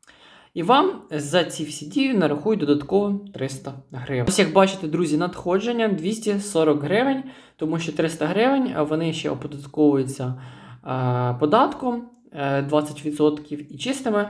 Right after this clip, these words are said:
все одно виходить двісті сорок гривень. Якщо вам, е, дадуть зробити тільки дебетову карту, а кредитну ні, то ви отримаєте п'ятдесят гривень за оплату карту від сто гривень.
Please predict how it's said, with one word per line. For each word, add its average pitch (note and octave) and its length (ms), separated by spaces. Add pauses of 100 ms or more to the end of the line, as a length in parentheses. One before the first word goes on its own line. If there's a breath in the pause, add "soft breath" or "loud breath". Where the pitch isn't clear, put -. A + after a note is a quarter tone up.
все - 180
одно D#3+ 220
виходить D#3+ 400
двісті C#3+ 340
сорок C3+ 380
гривень. A#2+ 420 (1200 loud breath)
Якщо C#4 340
вам, F#3+ 460
е, C#3+ 180
дадуть F3+ 260
зробити F3+ 380
тільки F3 300
дебетову B3+ 560
карту, G3+ 500
а D3+ 100
кредитну E3 720
ні, D#3 500 (240 loud breath)
то F3 100
ви A#3+ 140
отримаєте G3 540 (240 loud breath)
п'ятдесят D3+ 500
гривень G#3+ 500
за D#3 100
оплату F#3+ 420
карту E3+ 360
від D3+ 260 (100)
сто D3 540
гривень. B2 460